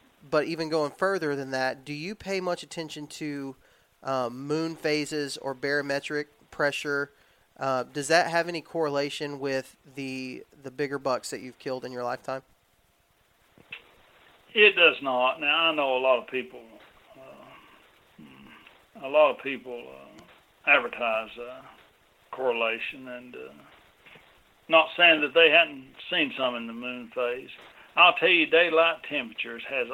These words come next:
Speaker 2: always dictated for me when I will take to my best stands and, and hunt the hardest. I remember in ninety-nine, it was an unseasonably warm rut from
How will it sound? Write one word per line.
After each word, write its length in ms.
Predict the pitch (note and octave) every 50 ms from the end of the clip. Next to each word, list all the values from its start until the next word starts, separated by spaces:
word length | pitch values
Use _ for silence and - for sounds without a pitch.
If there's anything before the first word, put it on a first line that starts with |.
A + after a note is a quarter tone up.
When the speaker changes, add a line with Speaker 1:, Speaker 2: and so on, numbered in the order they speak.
| - -
Speaker 2:
always 640 | - E3 D#3 C#3 A#2+ A2+ A2 G#2+ A2 - - - - - - - - - - _ _ _ _ _ - - C3
dictated 640 | C#3+ C#3+ C3+ - - C3 C3 B2 A#2+ A#2+ B2 B2+ B2+ - - - - -
for 160 | C#3 B2+ B2
me 320 | C3 C3 B2+ A#2 A#2 A#2 A2+ - - -
when 160 | C3+ B2+ A#2+ B2
I 160 | B2+ B2+ B2+
will 140 | A#2+ A#2+ A#2
take 320 | - - B2+ B2+ A#2+ -
to 60 | - A#2
my 180 | A#2 A#2 A#2
best 260 | A2+ A#2 B2 A#2+ A#2+ - -
stands 400 | - A#2+ A2+ A2+ A2 A2 A2+ G#2+ - C3 C3 A#2+
and, 160 | A#2 A2+ A2 G#2+ - A2+ G#2 B2+
and 140 | B2 A#2 A2+
hunt 200 | C3+ C3+ A#2 A2+ -
the 80 | A#2
hardest. 460 | - A#2 A#2+ A2+ A2 G#2+ - A2+ - - - - - - - - - - - - - - - _ _ _ _ _ _ _ - -
I 40 | F3+
remember 360 | E3 E3 F3 E3+ D#3+ D3 C#3+
in 120 | C#3 C#3
ninety-nine, 920 | D3 D#3 D#3+ D#3 D#3 D3+ D3 C#3+ C#3 C3+ B2+ A#2 A2+ A2 G#2+ A2 A#2 A2+ A2 G#2+ -
it 80 | D3+ D3
was 240 | C#3+ C#3 C3 B2 A2 A2+
an 560 | A#2 A#2 A#2+ B2 - - D#3+ E3 E3 D#3+ D3 B2+ - -
unseasonably 580 | D#3 D#3 D3 C3 A#2+ A2 A2 A2+ A#2 B2 B2+ B2 -
warm 340 | B2+ B2+ B2 B2 B2+ B2+ B2+
rut 380 | B2+ C3 B2+ B2 A#2+ B2 B2+ - - - -
from 340 | - B2+ B2 A#2+ A#2+ A#2+